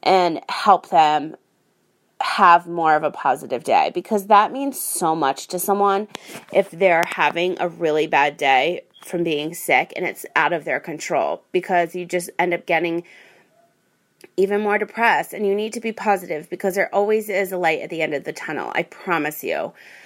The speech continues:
And some days you might think that and some days you won't. But as I'm staring at my motivational quote board, <laughs> I know that I'm looking at one right now, "Grow through what you go through." And I've definitely grown as a person from what I'm going through.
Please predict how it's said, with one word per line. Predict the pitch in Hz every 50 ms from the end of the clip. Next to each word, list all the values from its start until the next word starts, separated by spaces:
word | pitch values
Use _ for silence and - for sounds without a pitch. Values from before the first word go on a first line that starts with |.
| - - - - -
And | - 185 185 170 175 175
some | - - 208 220 220
days | 220 214 208 202 208
you | 214
might | 214 202 196 180 - _ _ _ _ _
think | - - 214 214 208 -
that | 220 196 196 143
and | 165 180 180
some | - 185 175 175
days | 175 175 170 170 -
you | 175 165
won't. | 170 170 165 165 175 190 185 - -
But | - 180 156 151 143 - - -
as | 156 175 180 196
I'm | 196 202 202
staring | 202 - 220 220 208 208 208 208
at | 190 127
my | 196 190
motivational | 185 185 185 180 175 170 180 170 170 - - 190 170 170
quote | - - 339 349 349
board, | 247 240 220 220 208 202 208 220 254 - - -
<laughs> | - - 220 - - - - - - - - - - - - - - _ -
I | - 208 202 196 190 190 185 180 180 170 - -
know | - 202 202 208 220 233 226 196 165 151 165 - - -
that | 175 175 190 170 170 165 160 160 - - -
I'm | - 185 196
looking | 196 208 208 - 220 202
at | 190 -
one | 208 214 202
right | 185 190 196 175 -
now, | 214 202 175 143 123 127
"Grow | - - 185 190 190 190 202 208
through | 208 - 226 214 208 208
what | 202 185 185 180 147 -
you | 170 165
go | 165 - 156 156 175
through." | 170 - - - 76 58 - 175 185 196 214 - _ -
And | 190 208
I've | 202 190 185 -
definitely | 220 196 202 196 - 208 196 175
grown | - 175 170 156 156 147 147 147
as | - - 147 156 156
a | 147
person | 147 - - 151 135 143 - 139 107 104 95 -
from | - - - 165 147 156
what | 160 139 117 -
I'm | - 156 147
going | 147 147 131 123 123 143
through. | 147 - - 127 73 78 98 -